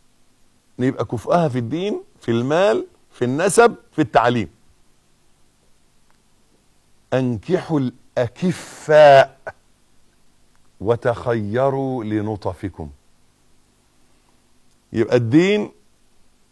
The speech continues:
والنسب اللي هو الأصول، ثلاثة الكفاءة، أربعة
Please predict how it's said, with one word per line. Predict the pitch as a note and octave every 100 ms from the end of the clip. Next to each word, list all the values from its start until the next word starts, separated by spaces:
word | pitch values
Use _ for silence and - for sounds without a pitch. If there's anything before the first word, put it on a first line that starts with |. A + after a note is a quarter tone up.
| _ _ - _ _ _
والنسب | A2+ A#2+ A#2+ A#2 A#2 A#2 A#2 - _ - B2 F3+ G#3+ G#3+ -
اللي | A2+
هو | A#2
الأصول، | A#2+ A2+ - F3 A3+ A3+ - _ _ _ _ -
ثلاثة | A2 D3 D3+
الكفاءة، | C3 C3 - F3 F#3 F3+ F#3 _ _ _ _
أربعة | A2+ G#2+ A#2+ E3 D#3+